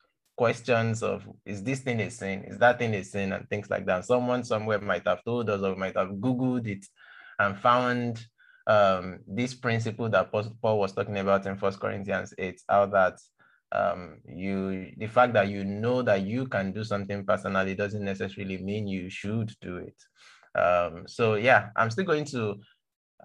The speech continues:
uh, I'll come back to respond to both questions, but I still want us to contribute, actually starting with Anu's, um, contribution. Uh, she talked about the pro-life issue,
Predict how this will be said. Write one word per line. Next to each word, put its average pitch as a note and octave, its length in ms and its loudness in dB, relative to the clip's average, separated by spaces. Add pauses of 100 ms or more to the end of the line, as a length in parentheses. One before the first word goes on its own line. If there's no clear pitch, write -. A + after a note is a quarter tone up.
(120)
uh, - 120 -6 (440)
I'll C#3 180 6
come G3 240 8
back D#3+ 220 8
to C3 120 -2
respond C3+ 460 2
to C3+ 120 -4
both A#2 240 -4
questions, G2 560 0
but A#2 100 6
I G#2+ 80 10
still C#3+ 240 -2
want B2+ 260 2
us A#2 280 0
to G2+ 300 -4
contribute, A2 360 2
actually C3+ 300 6
starting A#2+ 340 2
with G2+ 160 -4
Anu's, G#2 580 -2
um, G2 420 4 (480)
contribution. A2 1000 -2
Uh, G2+ 260 0
she A2 140 -14
talked A#2 240 4
about G#2+ 260 6
the F#2+ 80 -6
pro-life G#2 680 2 (680)
issue, G2 420 -6